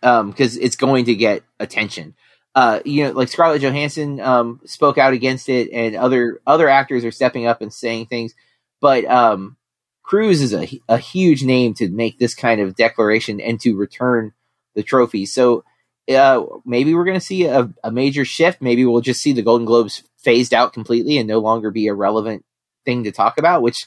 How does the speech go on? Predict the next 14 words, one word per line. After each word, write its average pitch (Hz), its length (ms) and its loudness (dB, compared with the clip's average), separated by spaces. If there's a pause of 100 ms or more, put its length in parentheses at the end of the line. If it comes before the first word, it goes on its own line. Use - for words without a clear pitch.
(440)
realistically, 294 600 2
why 170 200 4
not? 147 280 2
Like, 123 140 2
why, 139 240 0
how 190 100 0
many 302 120 -4
awards 185 500 0
do 160 300 -4
we 147 160 2
actually 160 260 -2
need 147 200 -4
to 120 40 -14
give 139 460 -4